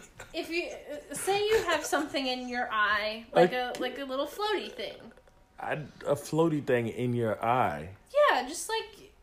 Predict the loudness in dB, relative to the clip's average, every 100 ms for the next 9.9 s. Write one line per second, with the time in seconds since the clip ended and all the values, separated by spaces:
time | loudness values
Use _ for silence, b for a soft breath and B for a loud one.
0 | -20 -6 -4 -2 -2 -4 -8 -18 -18 -14
1 | -14 -6 -6 -4 -8 -10 -6 -2 2 2
2 | 2 2 2 4 2 2 -2 -4 -4 -4
3 | -2 0 0 0 -2 -8 -6 -6 -6 -6
4 | -4 -2 -4 -8 -10 -12 -16 -16 -4 -2
5 | -2 -4 -2 -2 -2 -6 -2 0 0 0
6 | -2 -4 -10 b -4 -2 2 2 2 -2
7 | -4 -2 -2 -2 4 4 4 2 0 4
8 | 4 4 2 0 0 0 -4 -4 -4 -4
9 | -6 -6 -6 -8 -6 -6 0 0 0